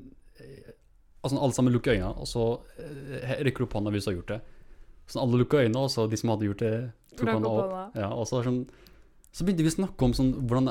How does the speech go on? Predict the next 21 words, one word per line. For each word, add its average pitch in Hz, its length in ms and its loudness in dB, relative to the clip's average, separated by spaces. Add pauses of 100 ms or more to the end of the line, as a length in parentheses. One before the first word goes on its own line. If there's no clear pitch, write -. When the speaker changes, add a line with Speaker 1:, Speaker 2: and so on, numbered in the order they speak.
Speaker 1:
hvordan 127 180 4
du 120 60 2
skal 127 160 0
bruke 123 260 2
det 120 80 4
ordentlig, 110 260 -2
da. 104 120 0
Sånn, 101 160 -4
ja, 104 140 2 (120)
det 113 100 4
er, 113 100 0
hvis 110 180 -4
foreldrene 101 320 2
dine 104 240 2
gir 101 100 0
deg 104 140 -2
et - 100 -20
glass 104 280 -6
vin 98 400 0 (500)
på, 104 160 2 (180)
på, 113 220 2